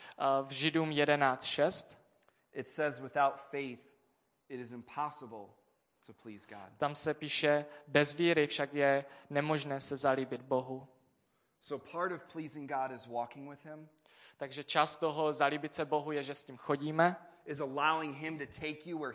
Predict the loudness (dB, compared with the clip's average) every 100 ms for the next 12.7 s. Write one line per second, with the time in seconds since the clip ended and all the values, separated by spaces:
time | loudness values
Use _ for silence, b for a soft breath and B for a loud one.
0 | -8 -10 -8 -8 -10 -12 -12 -8 -6 0
1 | 0 4 4 2 2 2 2 2 0 0
2 | 2 2 2 -2 -6 -6 -6 -4 -4 -4
3 | -2 -4 -4 -6 -6 -2 -2 -2 -2 -2
4 | -2 -6 -6 -6 2 2 2 -2 -4 -4
5 | -6 -6 -2 0 0 -2 -4 -4 0 0
6 | 0 -6 -8 -8 -8 -10 -8 -8 -4 -2
7 | -2 -2 -6 -4 -2 -2 -2 -6 -8 -4
8 | -4 -6 -10 -10 -8 -8 -10 B B B
9 | -4 2 2 2 -2 -2 0 0 0 -2
10 | 0 0 -2 -6 -8 -6 -4 -6 -8 -4
11 | -4 -4 -4 -2 0 0 -4 -4 -2 0
12 | 0 -2 -2 -2 0 -2